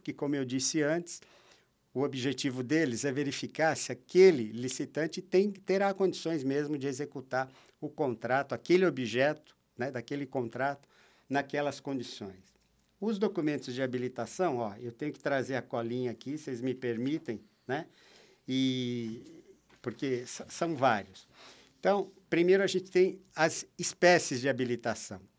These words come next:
A primeira é a habilitação jurídica. Então, o que que a gente tem na nova lei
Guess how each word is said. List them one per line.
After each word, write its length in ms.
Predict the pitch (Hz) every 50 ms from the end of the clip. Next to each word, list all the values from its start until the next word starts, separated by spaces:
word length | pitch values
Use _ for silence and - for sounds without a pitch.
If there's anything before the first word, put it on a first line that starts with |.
| - -
A 80 | - 135
primeira 460 | - 165 156 151 160 175 180 180 180
é 80 | 175
a 40 | 175
habilitação 800 | 165 160 165 160 160 160 156 - 156 - - - 160 165 170 185 - _ _
jurídica. 640 | - - 170 175 143 127 110 98 - - - - _ _ _ _ _ _ _ _ _ _ _ _ _ _ _ _ _ _
Então, 160 | - 143 147
o 40 | 143
que 140 | - 175 165
que 100 | - 170
a 40 | 156
gente 260 | 147 160 151 - 143
tem 240 | - - 151 147 151
na 140 | 147 139
nova 360 | 131 135 147 151 147 127 131 127
lei 320 | 120 123 135 151 147 143